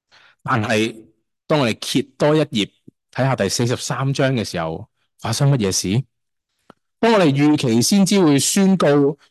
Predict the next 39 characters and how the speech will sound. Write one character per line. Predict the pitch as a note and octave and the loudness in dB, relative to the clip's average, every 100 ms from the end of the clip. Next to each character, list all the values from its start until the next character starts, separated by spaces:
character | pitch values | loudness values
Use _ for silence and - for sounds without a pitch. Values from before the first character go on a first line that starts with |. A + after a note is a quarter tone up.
| - | -4
上 | C#3+ C3 | 0 2
帝 | C3+ C3 | 2 2
點 | C3 | 2
樣 | E3+ E3+ | 2 4
去 | C#3 B2+ - | 2 0 -4
懲 | F2+ F#2+ | -2 -2
罰 | G#2 A2+ | 0 0
呢 | D#3+ D#3+ | 0 0
啲 | E3+ | 0
悖 | D#3+ A2+ - | 0 -4 -4
逆 | G#2 | -6
嘅 | A2+ | -6
子 | - G#2+ | -6 -2
民， | G#2+ D3 F2 A2+ | 0 0 -2 -4
呢 | - C#3+ | -2 0
啲 | C#3 D3 - D#3 C#3 | 0 -2 -10 -16 -10
耳 | A2 A2+ | -2 0
聾 | A#2+ E2+ F#2 | 0 -2 -4
嘅、 | G2+ - - - | -6 -6 -16 -8
眼 | G#2 F2+ G#2+ | -6 -4 -4
瞎 | G#2+ | -2
嘅 | - | -4
子 | G2+ - | -4 -2
民 | G#2+ | -2
嘅 | G2+ F2 | -2 -4
時 | F2+ F2 | -8 -6
候， | E2+ E2 - _ _ _ _ _ _ | -6 -6 -12 _ _ _ _ _ _
先 | - D#3 D3+ | -2 0 0
知 | D3 D3 D3+ - _ _ _ _ | 2 0 -2 -12 _ _ _ _
並 | A2+ G2+ | -2 0
冇 | G2 G2 | -2 -2
提 | G#2 F2+ | -4 -8
到 | E2+ F#2+ F#2+ | -6 -4 -4
任 | G2 F#2 | -4 -4
何 | F2+ E2+ D#2 | -4 -6 -8
神 | - E2+ D#2+ | -8 -10 -6
嘅 | F2+ | -6
懲 | - F2+ D#2+ | -6 -6 -8
罰， | - | -6